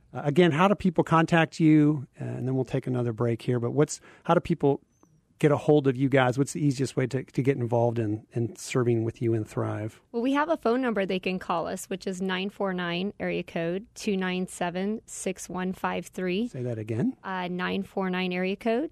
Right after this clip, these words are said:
Speaker 2: two nine seven, six one five three. Uh, that's a quick way to get in touch with us, whether they have donations they wanna give their house. We have a truck that comes out and they can pick up the donations right at their home. They'll get a tax receipt.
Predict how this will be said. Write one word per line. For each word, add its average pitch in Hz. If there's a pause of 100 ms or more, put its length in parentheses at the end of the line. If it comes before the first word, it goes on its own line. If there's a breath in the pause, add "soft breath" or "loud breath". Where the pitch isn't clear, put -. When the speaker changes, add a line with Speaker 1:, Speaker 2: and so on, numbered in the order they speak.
(120)
Speaker 2:
two 214
nine 180
seven, 202
six -
one 185
five 185
three. 185 (480 soft breath)
Uh, 190
that's 190 (240)
a 202
quick 226
way 214
to 202
get 196
in 208
touch 196
with 202
us, 208
whether 202
they 202
have 190
donations 202
they 226
wanna 214
give 202
their 196
house. 196
We 214
have 196
a 180
truck 220
that 190
comes 208
out 208
and 196
they 196
can 190
pick 202
up 196
the 190
donations 196
right 196
at 208
their 196
home. 196
They'll 202
get 190
a 185
tax -
receipt. 208